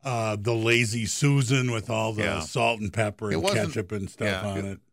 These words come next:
Speaker 2: Napkins were put out for special occasions. We weren't gonna spend a lot of money
Speaker 1: I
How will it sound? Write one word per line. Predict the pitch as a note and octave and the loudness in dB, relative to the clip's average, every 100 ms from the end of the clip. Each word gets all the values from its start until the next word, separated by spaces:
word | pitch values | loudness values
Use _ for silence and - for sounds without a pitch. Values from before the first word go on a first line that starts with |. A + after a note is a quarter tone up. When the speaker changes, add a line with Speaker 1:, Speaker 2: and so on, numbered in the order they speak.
| _ _ - | _ _ -6
Speaker 2:
Napkins | G3+ G#3 D3+ A2 | -4 -2 -4 -2
were | A2 | -6
put | - B2 | -4 -2
out | G#2+ G#2+ | -2 -4
for | - | -10
special | F#2 - A2 G2+ - F2+ | -14 -8 -6 -6 -6 -8
occasions. | F2 - G2+ F#2 F#2 F2 | -8 -6 -6 -6 -10 -8
We | A2+ | -6
weren't | C3+ C3+ - | -4 -4 -6
gonna | G2+ | -8
spend | F#2 - A2+ G2+ | -8 -6 -4 -4
a | F#2+ | -4
lot | F2+ F#2+ F2 | -4 -6 -6
of | |
money | E2+ F2+ G#2+ F2 D2+ | -8 -8 -8 -10 -12
Speaker 1:
I | - | -12